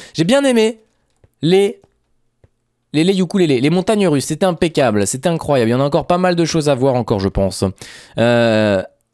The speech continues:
animaux bien traités. Non mais par contre, s'il te plaît, déjà il y a un M. Traité, ça ne s'écrit pas comme ça, ça s'écrit comme ça, du coup. Euh, puisque on dit, euh, on dit un animal et ce sont des animaux, donc voilà, ça s'écrit comme ça.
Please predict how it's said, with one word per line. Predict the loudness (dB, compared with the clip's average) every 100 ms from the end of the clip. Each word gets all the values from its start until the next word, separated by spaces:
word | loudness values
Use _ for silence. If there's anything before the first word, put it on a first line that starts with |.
| _ _
animaux | 0 2 2 2 2 2 2 0 -2
bien | -2 -2 -2
traités. | -4 -4 -2 -4 -2
Non | -2
mais | -2 -2
par | -6
contre, | -4 -6
s'il | -8
te | -6
plaît, | -4 0 -2 -2
déjà | -2 0
il | 0
y |
a | -2
un | -2
M. | -4 -2 -2 -4 _ _ _ -8
Traité, | -4 -2 -2
ça | -2
ne | -2
s'écrit | -2 -2
pas | -2
comme | -2 -4
ça, | -4
ça | -2
s'écrit | -4 -4 -6 -10 -16 _ -6
comme | -4
ça, | -2 -2 -4 -8 -12
du | -12
coup. | -10 -12 -12 _ _ _ _ -6
Euh, | -2 0 0 0 -2 -4
puisque | -8 -6
on | -6
dit, | -6 -4
euh, | -4 -2 -2 -4 -4 -6 -6 -6
on | -6
dit | -6 -6
un | -4
animal | -2 -2 -2 -2 -2 -4
et |
ce | -6 -8
sont | -8
des | -6 -4
animaux, | -2 -4 -4 -4
donc | -6 -4
voilà, | -2 -2
ça | -8
s'écrit | -10 -8
comme | -6
ça. | -4